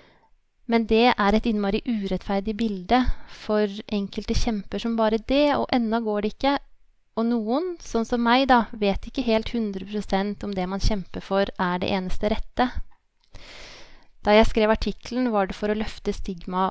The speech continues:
omkring mistede graviditeter og ufrivillig barnløshet, for å våge å se og prate om det som en del av livet. Og når jeg skriver dette, er intensjonen det samme, å løfte stigma omkring å slutte å kjempe.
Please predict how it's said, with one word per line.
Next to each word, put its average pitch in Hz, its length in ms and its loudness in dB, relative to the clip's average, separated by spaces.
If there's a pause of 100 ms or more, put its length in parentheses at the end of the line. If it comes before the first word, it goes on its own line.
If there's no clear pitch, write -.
omkring 190 480 -4
mistede 202 400 -2
graviditeter 185 920 -2 (100)
og 185 320 -4
ufrivillig 185 560 -6
barnløshet, 185 920 -2 (260)
for 208 240 -4
å - 140 -2
våge 196 260 0
å 202 80 -4
se - 300 2 (160)
og - 180 -6
prate - 480 -4
om 196 160 -4
det 185 240 0
som - 160 -4
en 190 140 -4
del 180 260 0
av 202 160 -2
livet. 202 320 0 (960)
Og 214 80 -2
når 214 160 6
jeg 226 80 6
skriver 220 320 2
dette, 262 380 2 (100)
er 202 320 2
intensjonen 202 720 -4
det 214 80 -4
samme, 208 400 2 (240)
å 208 160 -2
løfte - 320 -4
stigma 196 560 -4
omkring 185 540 -4 (100)
å 196 220 0 (180)
slutte - 400 -6
å 208 160 -2
kjempe. 220 460 -2